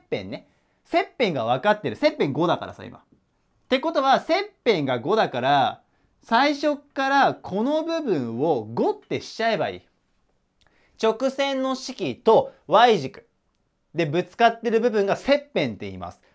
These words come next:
そこの数字はyイコールエーエックスプラスbのbと対応します。だからここの数字とここの数字一緒になるの。で、最初からこうやって置いちゃおうぜっていう。で、これ使ったからもう消しておきます。じゃあ、あと使ってない四の八を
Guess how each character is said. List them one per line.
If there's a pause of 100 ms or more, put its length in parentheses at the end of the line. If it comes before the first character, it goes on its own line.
そ
こ
の
数
字
は
y
イ
コ
ー
ル
エ
ー
エ
ッ
ク
ス
プ
ラ
ス
b
の
b
と
対
応
し
ま
す。
だ
か
ら
こ
こ
の
数
字
と
こ
こ
の
数
字
一
緒
に
な
る
の。 (1000)
で、
最
初
か
ら
こ
う
や
っ
て
置
い
ち
ゃ
お
う
ぜ
っ
て
い
う。
で、
こ
れ
使
っ
た
か
ら
も
う
消
し
て
お
き
ま
す。 (560)
じ
ゃ
あ、
あ
と
使
っ
て
な
い
四
の
八
を